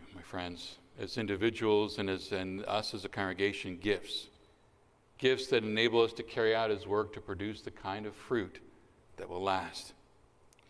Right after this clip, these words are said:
To some, God gives us the gift of helping people who are, who are hurting. To others, maybe it's saying just the right words of comfort that bring comfort and peace. Others, eh,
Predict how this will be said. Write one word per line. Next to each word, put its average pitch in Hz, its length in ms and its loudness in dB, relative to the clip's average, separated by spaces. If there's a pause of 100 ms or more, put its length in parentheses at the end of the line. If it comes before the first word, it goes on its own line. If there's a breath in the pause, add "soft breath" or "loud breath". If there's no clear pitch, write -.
(260 loud breath)
To 151 120 4
some, 156 380 6
God 127 320 6
gives 123 220 4
us 127 160 2
the 123 100 -2
gift 120 360 4
of 117 340 4
helping 123 460 4
people 123 360 -4
who 113 80 -2
are, 147 280 -2 (140)
who 123 100 -2
are 117 120 4
hurting. 185 280 -4 (1200 soft breath)
To 135 140 6
others, 135 420 8
maybe 131 240 8
it's 131 140 4
saying 143 300 6
just 202 200 -4
the 180 80 2
right 151 220 4
words 110 520 6
of - 160 -10
comfort 120 600 -2 (160)
that 113 120 -2
bring 107 160 -2
comfort 110 380 -6
and 90 120 -4
peace. - 460 -10 (1080)
Others, 147 520 6
eh, 139 100 8